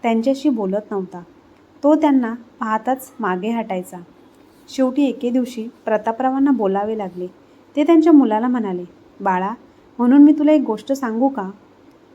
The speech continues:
मी तुला शेवटचे हात जोडून विनंती करतोय, कृपया तू मला वृद्धाश्रमाच्या गेटवर सोडू नये एखाद्या, म्हणजे मी तिथे शांतपणे मरेन.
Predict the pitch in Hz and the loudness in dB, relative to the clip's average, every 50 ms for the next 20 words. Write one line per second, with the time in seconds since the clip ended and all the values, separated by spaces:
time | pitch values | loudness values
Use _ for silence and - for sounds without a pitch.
0 | _ _ - 254 294 277 302 277 269 277 - - 247 208 214 226 226 - - 269 | _ _ 0 2 2 4 4 2 0 0 -2 -2 -2 -2 -2 -4 -4 -4 -6 -4
1 | 226 220 226 226 214 233 247 240 269 277 277 254 214 202 196 196 202 233 233 - | -2 -2 -4 -4 -2 -2 -2 2 2 4 2 2 2 0 -2 -4 -4 -6 -8 -6
2 | 196 196 - - 180 180 170 - _ _ _ _ _ _ _ _ - 247 254 240 | -8 -8 -8 -10 -14 -14 -14 -16 _ _ _ _ _ _ _ _ -2 -2 0 2
3 | 294 302 285 254 240 262 277 - - - 285 277 269 269 240 214 202 214 226 - | 2 2 2 0 -2 -6 -10 -14 -6 0 4 4 4 4 4 0 -4 -8 -12 -16
4 | _ _ - 226 214 202 190 240 247 240 - 269 262 254 254 233 - - 214 208 | _ _ -10 -8 -6 -6 -4 -4 -4 -4 -2 -2 -2 -2 -2 -4 -6 -8 -10 -10
5 | 214 - _ _ _ _ - - 196 220 202 196 202 208 233 233 233 - 220 196 | -12 -14 _ _ _ _ -12 -6 -4 -4 -4 -4 -4 -6 -6 -4 -4 -4 -4 -2
6 | 202 214 214 202 185 180 190 _ _ - 196 190 - - 202 190 190 180 180 _ | -4 -4 -4 -4 -6 -6 -8 _ _ -12 -12 -10 -10 -10 -8 -8 -8 -8 -10 _
7 | _ - _ _ _ _ _ _ _ - 233 247 254 262 302 285 302 294 302 294 | _ -20 _ _ _ _ _ _ _ -2 0 2 2 4 4 6 4 4 4 2
8 | 294 262 226 226 233 - - 247 202 202 214 202 247 240 - 262 269 269 233 214 | 0 -2 -4 -6 -8 -8 -6 -4 -4 -4 -4 -6 -8 -6 -2 0 0 0 0 0
9 | 196 196 190 185 | -2 -2 -4 -4